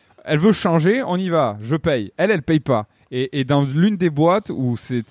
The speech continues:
c'était interdit de rentrer en tongs, j'étais en tongs, elle, elle était en tongs. Bon, on a eu ce débat, mais pour moi, c'était relativement des tongs. Mais bon, euh, ok, je te, te l'accorde que c'était peut-être des sandales. Je me souviens plus de toute façon, mais peu importe.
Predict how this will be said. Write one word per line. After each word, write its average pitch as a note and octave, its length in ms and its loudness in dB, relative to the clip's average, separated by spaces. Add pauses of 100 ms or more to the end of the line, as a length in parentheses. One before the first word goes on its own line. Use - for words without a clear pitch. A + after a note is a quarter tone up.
c'était - 420 -6
interdit D#3 480 -2
de C3 80 0
rentrer A#2+ 580 -2
en A2 120 -4
tongs, F3+ 240 0 (180)
j'étais B2+ 260 -2
en A#2 120 0
tongs, G#3 240 -4 (340)
elle, F#3 220 4
elle D#3+ 120 2
était D3+ 200 -2
en B2+ 80 0
tongs. C3 180 -2
Bon, B2+ 240 -6
on A2+ 100 -6
a B2+ 60 2
eu B2+ 60 2
ce C#3+ 100 -6
débat, C3 280 2
mais G2+ 120 -6 (300)
pour D#3 180 4
moi, F3 180 2
c'était C#3 380 -2
relativement C#3 540 0
des A#2 100 0
tongs. G3 240 0 (340)
Mais A#2 120 4
bon, G#2+ 340 0
euh, G2 60 -2
ok, A#2 180 -2
je F#2+ 440 0
te, G2 100 -14
te - 160 -4
l'accorde A#2 320 2
que - 80 -6
c'était - 180 -10
peut-être A#2+ 180 -10
des A2 120 -4
sandales. A2 340 -2 (240)
Je - 100 -4
me A#2+ 60 6
souviens A#2+ 220 2
plus A2 120 -8
de G#2 80 -2
toute - 120 -8
façon, A2 220 -6
mais A2+ 80 -6
peu F3+ 120 0
importe. D3+ 320 -2